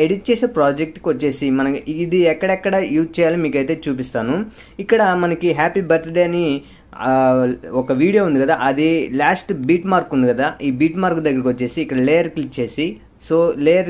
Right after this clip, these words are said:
క్లిక్ చేసి పేస్ట్ అయితే చేయండి. So, ఈ విధంగా అయితే వస్తుందన్నమాట. So, ఇదే విధంగా బీట్ మార్క్ ఉంది కదా, ఆ బీట్ మార్క్ ఎక్స్ట్రా ఉంటే ఎక్స్ట్రా పార్ట్ని కట్ చేయండి. So, మళ్ళీ ప్లస్ ఇది లేయర్ని క్లిక్ చేసి పేస్ట్ అయితే చేయండి. ఇలా మనకి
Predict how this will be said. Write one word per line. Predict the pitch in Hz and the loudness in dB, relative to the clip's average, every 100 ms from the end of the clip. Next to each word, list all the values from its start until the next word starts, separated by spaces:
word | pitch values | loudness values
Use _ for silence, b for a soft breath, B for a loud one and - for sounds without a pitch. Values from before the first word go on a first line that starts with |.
| 170 | -8
క్లిక్ | 160 156 | -6 -6
చేసి | 156 - | -6 -4
పేస్ట్ | 180 175 170 | -2 0 2
అయితే | 131 127 | 0 -2
చేయండి. | 123 104 101 b b b b - | -2 -4 -6 b b b b -6
So, | 214 190 - | -4 -2 -2
ఈ | 190 196 | 2 4
విధంగా | 208 196 | 4 4
అయితే | 175 214 190 | 2 4 2
వస్తుందన్నమాట. | 147 - 135 123 120 160 233 B B - - | 2 0 2 2 2 0 0 B B -14 2
So, | 233 - 190 | 2 2 -2
ఇదే | 196 226 226 | 4 6 6
విధంగా | 180 165 175 147 | 2 2 0 2
బీట్ | 175 175 175 | 2 2 0
మార్క్ | 165 151 160 156 | 0 -2 -4 -2
ఉంది | 156 147 | -2 2
కదా, | 151 190 170 | 2 2 0
ఆ | 139 | 2
బీట్ | 156 165 175 | 2 2 0
మార్క్ | 165 156 165 139 | 0 0 -2 0
ఎక్స్ట్రా | 147 - 180 160 | -4 -2 0 0
ఉంటే | 147 202 208 - _ - 139 | 0 -2 -4 -8 _ -8 -8
ఎక్స్ట్రా | 139 180 170 | -4 -4 0
పార్ట్ని | 151 170 170 | 0 0 -2
కట్ | 135 - | -4 -2
చేయండి. | 147 127 151 247 B B | 0 2 2 -2 B B
So, | - 214 170 | -2 2 2
మళ్ళీ | 180 208 208 | 2 0 0
ప్లస్ | 180 165 180 175 143 139 | 0 0 -2 -6 -2 0
ఇది | 139 135 127 | 0 0 2
లేయర్ని | 165 190 180 180 | 2 2 -2 -6
క్లిక్ | 170 | -6
చేసి | 180 202 214 | -6 -6 -2
పేస్ట్ | 170 156 139 | -2 0 -4
అయితే | 131 123 127 | -4 -6 -2
చేయండి. | 120 107 107 B B B 202 | -2 -2 -6 B B B 0
ఇలా | 226 226 214 | 2 2 2
మనకి | 208 220 | 0 0